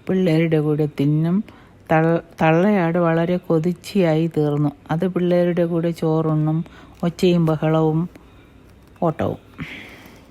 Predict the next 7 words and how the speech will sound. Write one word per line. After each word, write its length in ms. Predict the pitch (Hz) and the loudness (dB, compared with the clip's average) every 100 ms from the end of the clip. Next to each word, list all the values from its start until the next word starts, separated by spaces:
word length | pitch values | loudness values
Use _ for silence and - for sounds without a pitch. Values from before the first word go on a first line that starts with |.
| - - - - - - - - - - | -20 -20 -20 -20 -20 -20 -20 -20 -16 0
അങ്ങനെ 280 | 190 214 214 | 4 6 4
ചില 220 | 202 196 | 4 2
ദിവസങ്ങൾ 560 | 190 170 175 190 185 180 | 2 0 2 2 2 2
കഴിഞ്ഞപ്പോൾ 640 | 165 160 156 156 165 147 - - | 2 2 2 0 -2 -2 -6 -2
വീട്ടിൽ 340 | 175 180 196 | 0 0 0
ചിരിയും 580 | 196 - 170 170 190 185 | -2 0 0 0 2 2
ബഹളവും, 640 | 143 156 156 160 160 170 | 2 2 2 4 4 0